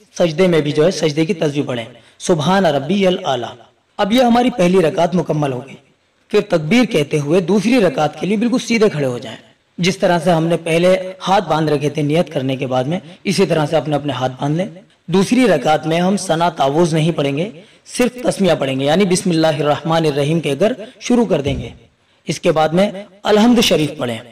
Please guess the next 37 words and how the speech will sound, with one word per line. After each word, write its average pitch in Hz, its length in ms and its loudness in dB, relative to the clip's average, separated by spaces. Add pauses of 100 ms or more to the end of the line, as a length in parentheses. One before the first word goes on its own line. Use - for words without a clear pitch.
(120)
अल्हम्दुलिल्लाहि 151 680 2
रब्बिल 147 260 2
आलमीन 139 320 2
को 151 80 0
वला 139 220 2
ज़ालिन 139 380 0
तक 143 200 -4
पढ़कर 175 300 0 (360)
आमीन 185 280 4
कह 208 120 2
दें। 226 120 0 (300)
फिर 269 180 4
से 285 220 2
तस्मिया 214 380 2
पढ़ें 170 480 -2
बिस्मिल्लाहिर्रहमानिर्रहीम 151 1300 0 (420)
और 196 180 4
उसके 185 240 0
बाद 139 240 2
में 214 380 -2 (240)
फिर 262 140 2
कोई 240 200 2
सूरत 165 340 2
पढ़ें। 123 200 -6 (320)
जैसे 165 240 2
कि 170 100 2
अगर 175 180 2
हमें 170 260 0
कम 190 180 2
से 185 160 0
कम 175 200 2
दस 170 140 0
छोटी 165 260 0
छोटी 160 260 2
सूरतें 156 320 0
याद 135 220 2
हैं 160 160 -6